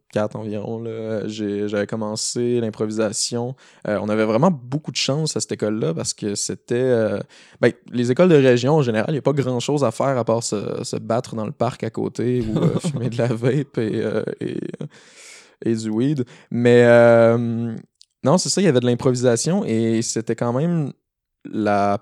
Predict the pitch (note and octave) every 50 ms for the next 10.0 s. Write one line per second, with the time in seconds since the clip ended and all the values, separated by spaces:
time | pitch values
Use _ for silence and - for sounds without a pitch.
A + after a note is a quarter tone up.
0 | _ - B2+ A#2+ A2 A2 G#2+ A2+ G#2 G#2+ G#2+ A#2 C3 - - G#2+ - C3 C3 A#2+
1 | G#2+ G2 - - - - A2 A#2 A#2+ B2 B2 A#2 A2 G#2 G2+ G2 G2 F#2+ F#2 F#2+
2 | - - - - G#2+ G2+ - A2+ A2 B2+ A#2 - A2 A2+ B2+ C3+ C3+ A#2 G#2 F#2+
3 | F#2+ F#2 A2+ A#2+ B2 A#2 G#2 G#2 - - G#2+ G#2+ A2+ A2+ A#2+ A#2+ - - _ -
4 | C#3 - - B2 B2+ C3+ - - G#2 G2+ G2+ G#2 G2 G2+ G#2 A#2 D3+ - - -
5 | - - _ _ - F#2+ - F2+ F#2 F#2 G#2 C3 D3 B2 G#2 F#2 G2+ G2 G#2+ A2
6 | G2+ A2+ B2+ D3 C#3 B2 - - G2+ F#2+ G2 A#2+ C#3 C#3 - - - _ - -
7 | - - C#3+ C3+ C3+ B2+ C3 A#2+ G2 F#2+ - - - D#3 D#3+ C#3+ C3+ B2 G#2+ -
8 | - A#2 C3 C#3 C3 - A2+ F#2 - - G#2 G2 G#2+ G#2 G2 A2 G#2+ G#2 - A#2+
9 | A2 G#2+ - A2 G#2+ G#2 - B2+ D#3 D#3 C3+ G#2 G2+ A#2 B2+ C3+ - B2+ A#2+